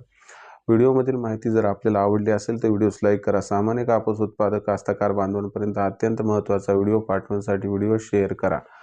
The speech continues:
आतापर्यंत जर आपण सर्वांनी चॅनलला सबस्क्राईब केलं नसेल तर जरूर चॅनलला सबस्क्राईब करून नोटिफिकेशन बेलला ऑल करा, याच्यामुळे येणारा प्रत्येक व्हिडिओ आपल्या सर्वांना मिळत राहतो आता या ठिकाणी सतत.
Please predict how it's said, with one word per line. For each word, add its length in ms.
आतापर्यंत 520
जर 100
आपण 300
सर्वांनी 360
चॅनलला 460
सबस्क्राईब 440
केलं 240
नसेल 300
तर 60
जरूर 300
चॅनलला 340
सबस्क्राईब 420
करून 240
नोटिफिकेशन 680
बेलला 300
ऑल 180
करा, 260
याच्यामुळे 480
येणारा 160
प्रत्येक 400
व्हिडिओ 160
आपल्या 300
सर्वांना 400
मिळत 300
राहतो 280
आता 260
या 160
ठिकाणी 460
सतत. 320